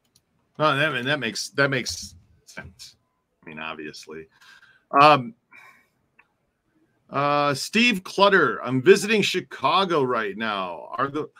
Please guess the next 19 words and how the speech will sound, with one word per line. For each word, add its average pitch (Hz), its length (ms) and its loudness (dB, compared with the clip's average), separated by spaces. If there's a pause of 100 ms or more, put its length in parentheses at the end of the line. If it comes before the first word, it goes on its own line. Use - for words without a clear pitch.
(180)
I'm 143 200 0
visiting 185 360 2
Chicago 160 640 -2
right 123 280 0
now. 104 400 -8
Are 135 140 0
the 131 100 -2
mob 147 400 -2
tours 170 380 -4
worth 151 320 -6
it? 160 180 -6 (300)
And 123 140 -6
where 170 200 2
can 165 140 -6
I 156 80 0
get 143 220 -4
some 131 200 -8
good 143 220 -2
Italian?" 107 880 -8